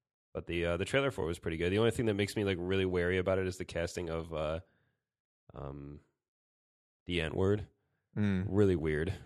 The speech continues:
Speaker 2: Yeah.
Speaker 1: Really weird. And they're really weird in the trailer, too, and I'm not convinced it's a very good choice or just 'cause he's, it's, like, a cultural thing.
Speaker 2: Yeah.
Speaker 1: I don't know. We'll see. Anyway.
Speaker 2: All right.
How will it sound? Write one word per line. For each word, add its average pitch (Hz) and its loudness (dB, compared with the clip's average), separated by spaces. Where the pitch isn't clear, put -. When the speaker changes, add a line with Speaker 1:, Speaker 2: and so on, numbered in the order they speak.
Speaker 2:
Yeah. 92 2
Speaker 1:
Really 95 2
weird. 85 0
And 95 0
they're 101 2
really 101 4
weird 92 2
in 87 -2
the 85 -4
trailer, 82 -2
too, 82 -4
and 82 -4
I'm 85 -6
not 85 -4
convinced 82 -8
it's - -8
a 90 -6
very 82 -2
good 98 -2
choice 123 0
or 85 0
just 87 -6
'cause 87 -4
he's, - -8
it's, - 0
like, 87 2
a 98 -10
cultural 92 2
thing. 104 0
Speaker 2:
Yeah. 90 2
Speaker 1:
I 87 2
don't 76 4
know. 62 -4
We'll 87 0
see. - -4
Anyway. 87 2
Speaker 2:
All 85 -2
right. 104 2